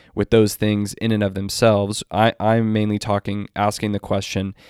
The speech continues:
is this, what is the central emphasis in preaching? So what happens when, when someone argues that,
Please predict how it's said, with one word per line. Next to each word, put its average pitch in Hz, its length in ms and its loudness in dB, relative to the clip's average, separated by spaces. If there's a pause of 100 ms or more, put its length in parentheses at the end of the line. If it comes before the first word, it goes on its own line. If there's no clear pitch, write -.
(240)
is 113 220 2
this, 104 340 -2
what 110 320 4
is 107 140 2
the 98 100 -2
central - 640 -2
emphasis 98 540 -8
in 92 100 -8
preaching? - 440 -6 (640)
So - 320 -2 (200)
what 147 260 4
happens 131 420 2
when, 107 340 -2
when 107 420 0
someone 127 340 2
argues 101 520 2
that, 98 320 -4